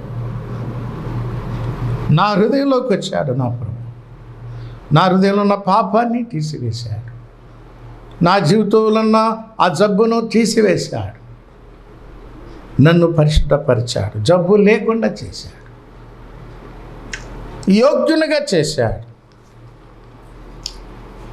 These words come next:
ఈ కూర ఇప్పుడు తినడానికి యోగ్యమైనదిగా ఉంది,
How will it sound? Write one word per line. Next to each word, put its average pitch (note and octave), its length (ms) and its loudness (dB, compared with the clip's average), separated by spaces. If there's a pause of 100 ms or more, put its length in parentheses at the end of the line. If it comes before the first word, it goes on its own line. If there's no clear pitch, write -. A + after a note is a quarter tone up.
(340)
ఈ C4 200 2
కూర C#4 260 4 (400)
ఇప్పుడు C4+ 220 0
తినడానికి C#4 1120 -2
యోగ్యమైనదిగా C4+ 1040 2
ఉంది, B2+ 360 -8